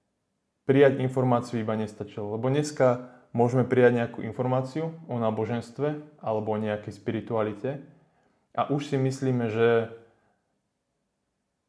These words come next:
že sa stávame ako keby vyznávačmi toho náboženstva alebo tej spirituality. Ale naopak,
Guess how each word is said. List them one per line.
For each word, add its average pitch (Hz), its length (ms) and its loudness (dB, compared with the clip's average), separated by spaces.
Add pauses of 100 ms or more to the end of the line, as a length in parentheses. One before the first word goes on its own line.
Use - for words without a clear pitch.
(160)
že 117 160 -4
sa - 160 -8
stávame 120 480 4
ako 104 320 -4
keby 104 400 -6
vyznávačmi 107 800 0
toho 104 240 -6
náboženstva 104 800 -6
alebo 101 400 -4
tej 101 160 -8
spirituality. 101 720 -8 (960)
Ale 107 180 8
naopak, 117 640 6